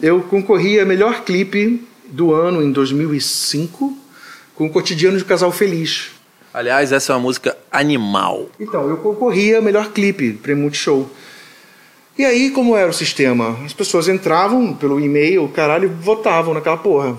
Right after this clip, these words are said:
Speaker 1: Ficavam votando, né? Era isso. Aí quem tivesse mais voto ganhava. Mentira.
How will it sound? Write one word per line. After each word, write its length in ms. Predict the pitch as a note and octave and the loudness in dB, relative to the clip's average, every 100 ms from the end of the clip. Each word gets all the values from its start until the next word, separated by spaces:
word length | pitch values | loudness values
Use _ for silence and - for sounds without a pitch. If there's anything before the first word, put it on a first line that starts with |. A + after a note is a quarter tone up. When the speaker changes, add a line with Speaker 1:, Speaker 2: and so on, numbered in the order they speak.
| A2+ - | -10 -12
Speaker 1:
Ficavam 240 | - C3 | -4 -2
votando, 440 | C#3 F3+ D3+ B2+ A#2+ - - _ | -2 -2 -2 -2 -6 -18 -20 _
né? 220 | C3 E3 | -4 0
Era 120 | E3 | 0
isso. 380 | B3 G3 - - - | 2 0 -2 -10 -6
Aí 140 | C#3 | -2
quem 220 | C#3+ F#3+ F3+ | 0 0 -2
tivesse 280 | - F3+ | 0 -2
mais 200 | F#3 F#3 | 0 -2
voto 280 | D3+ E3+ F#3 | 0 0 0
ganhava. 380 | G3+ A#3+ D#3 A2 A2 - - _ _ _ _ - | 0 0 0 -4 -10 -18 -20 _ _ _ _ -14
Mentira. 580 | G3+ B3 - D3+ A#2+ | -8 -6 -2 0 0